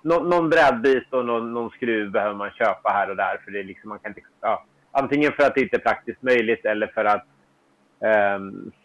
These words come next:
för att det blir bättre eller det blir liksom mer hållbart i längden så att man får lite mer ut av <laughs> att, att det håller lite längre. Men, men det be-, så det behöver inte vara så. Det behöver inte vara något, det behöver i sig inte vara någonting som är skönhet, ska man säga,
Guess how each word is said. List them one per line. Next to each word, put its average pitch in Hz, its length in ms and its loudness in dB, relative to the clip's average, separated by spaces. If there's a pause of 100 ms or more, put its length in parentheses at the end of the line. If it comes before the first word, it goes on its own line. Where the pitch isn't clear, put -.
(140)
för 120 100 2
att 113 80 0
det 110 60 -8
blir 113 140 2
bättre 117 420 0
eller 104 160 -4
det 104 80 -6
blir 104 140 -6
liksom 104 240 -8
mer 110 160 0
hållbart 113 560 0
i - 20 -2
längden 123 520 2
så 110 60 -6
att 98 80 -10
man 107 140 -8
får 117 160 -2
lite 107 200 -4
mer 113 260 -2
ut 147 300 -4
av 104 260 0 (520)
<laughs> - 480 -12
att, - 180 -4
att - 180 -2
det 131 80 4
håller 151 260 6
lite 120 200 0
längre. 98 320 -4
Men, 120 320 -6
men 127 220 -6
det 131 60 -2
be-, 127 240 -4
så 160 60 -10
det 143 100 -2
behöver 147 420 2
inte 135 160 -4
vara 113 200 2
så. 113 120 -14
Det 117 100 -6
behöver 131 220 0
inte 131 140 -6
vara 139 240 2
något, 127 160 0 (800)
det 127 60 -12
behöver 139 240 2
i 147 100 4 (120)
sig 185 280 6
inte 127 200 -2
vara 117 140 4
någonting 113 440 -4
som 117 160 -6
är 110 240 0 (880)
skönhet, 135 800 2 (160)
ska 123 120 -6
man 110 120 -6
säga, 101 240 -2